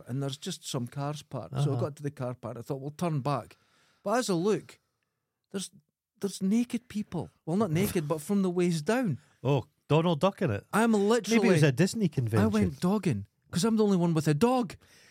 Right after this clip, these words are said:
Speaker 2: Well, what they do is famous, like, you take a lead but no dog. So if a police stop you, you're like, "Fido, Fido!"
Speaker 1: Well, I've got a
Speaker 2: Shake
Speaker 1: dog.
Speaker 2: the
Speaker 1: I was
Speaker 2: <laughs> Aye.
Speaker 1: right.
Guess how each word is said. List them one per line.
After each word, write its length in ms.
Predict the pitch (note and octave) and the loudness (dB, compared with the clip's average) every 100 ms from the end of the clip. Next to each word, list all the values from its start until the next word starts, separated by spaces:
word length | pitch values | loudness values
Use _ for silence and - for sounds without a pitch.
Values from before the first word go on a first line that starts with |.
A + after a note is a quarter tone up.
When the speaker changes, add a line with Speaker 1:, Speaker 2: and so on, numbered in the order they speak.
| _ - | _ 0
Speaker 2:
Well, 160 | A#2 | 0
what 180 | G#2 D#3+ | 2 0
they 80 | C#3 | 0
do 240 | G2+ C#3+ D3+ | -2 0 2
is 200 | A2+ - | 0 -2
famous, 400 | B2 A2 G2 A2 | -4 -2 -6 -6
like, 200 | G#2+ G#2 | -6 -6
you 60 | |
take 280 | G2+ C3+ - | -2 -2 0
a 80 | A2 | -2
lead 320 | G#2 A2+ F#2+ | -2 -6 -8
but 120 | - G2 | -8 -6
no 160 | G2+ | -4
dog. 400 | F2 G#2 G2+ E2 - _ _ - | -4 -4 -6 -8 -18 _ _ -6
So 100 | C3 | -4
if 80 | |
a 60 | A2 | -4
police 260 | - C3+ - | -4 -4 -2
stop 300 | A#2 A2 - | 0 0 0
you, 80 | G#2 | 0
you're 160 | G2+ | 0
like, 140 | G2 - _ _ _ _ | -4 -8 _ _ _ _
"Fido, 520 | - D#4 E4+ D#4+ D#4+ | 4 4 6 4 4
Fido!" 560 | - F4 F#4+ D#4 D#4+ D#4 | 4 4 4 2 4 4
Speaker 1:
Well, 160 | A#3+ E4 | 4 4
I've 180 | F4+ | 4
got 240 | G3 C4+ C#4+ | 2 2 4
a 20 | |
Speaker 2:
Shake 80 | G#3 | 4
Speaker 1:
dog. 180 | F#3+ D3+ | 4 4
Speaker 2:
the 60 | |
Speaker 1:
I 60 | B3 | 2
was 280 | C4 E3+ - | 2 -2 -2
Speaker 2:
<laughs> 0 | |
Aye. 280 | A#2+ A#2 A#2 | 0 0 0
Speaker 1:
right. 300 | C#3 A3 | 2 2